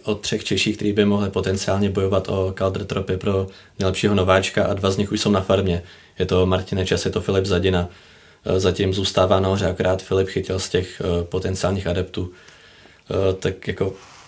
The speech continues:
momentálně, aktuálně to vypadá, že o to, o, o tu trofej budou bojovat úplně jiní hráči,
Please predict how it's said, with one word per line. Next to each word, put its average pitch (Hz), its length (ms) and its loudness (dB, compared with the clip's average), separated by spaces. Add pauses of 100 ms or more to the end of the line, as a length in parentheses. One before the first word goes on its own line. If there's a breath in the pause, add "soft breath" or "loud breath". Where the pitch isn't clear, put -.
(180 loud breath)
momentálně, 107 600 6
aktuálně 104 360 6
to 104 100 6
vypadá, 101 380 8
že 101 260 6
o 101 120 0
to, 101 220 0
o, 101 260 0
o 107 140 -4
tu 104 120 -2
trofej 104 300 2
budou 104 380 6
bojovat 104 360 6
úplně 107 320 2
jiní 104 220 4
hráči, 98 460 2